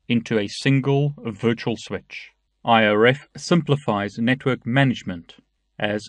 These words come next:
several switches in the I R F fabric are managed as a single virtual switch with a single I P address. I R F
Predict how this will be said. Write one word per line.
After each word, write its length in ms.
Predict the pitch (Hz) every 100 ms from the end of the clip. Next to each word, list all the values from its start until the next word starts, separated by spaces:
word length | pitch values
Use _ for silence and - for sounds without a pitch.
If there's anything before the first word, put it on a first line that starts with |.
| -
several 500 | - - 147 151 143
switches 520 | 143 147 143 - 95
in 160 | 120 110
the 80 | 104
I 220 | 113 127
R 140 | 127
F 120 | 123 -
fabric 560 | - 123 - 90 - - -
are 80 | 107
managed 540 | 107 110 120 117 -
as 200 | 117 98
a 100 | 95
single 600 | 95 - 135 131 135 135 -
virtual 520 | 110 123 127 - 120
switch 640 | - 104 - - - - _ _ -
with 220 | 110 -
a 100 | 107
single 480 | - 127 127 123 127
I 120 | 120
P 200 | 110 -
address. 520 | 98 90 85 - - _ _ _ _ - 117
I 180 | 120
R 180 | 117 117
F 120 | 123